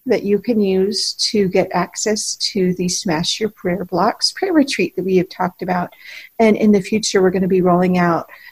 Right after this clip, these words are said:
many other things. I would love to see a regular prayer time like this in our Patreon group.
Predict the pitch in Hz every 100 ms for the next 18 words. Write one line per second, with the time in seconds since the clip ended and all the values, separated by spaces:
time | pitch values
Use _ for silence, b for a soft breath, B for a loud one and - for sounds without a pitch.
0 | B 240 285 285 - 190 202 196 175 160
1 | 170 - 202 226 196 160 185 185 185 214
2 | 190 - 175 165 160 - 180 175 180 165
3 | 202 185 170 160 151 - 190 175 175 -
4 | 180 175 175 185 180 _ _ 170 170 -
5 | - 202 208 - - 196 185 185 - -
6 | - 196 185 190 190 196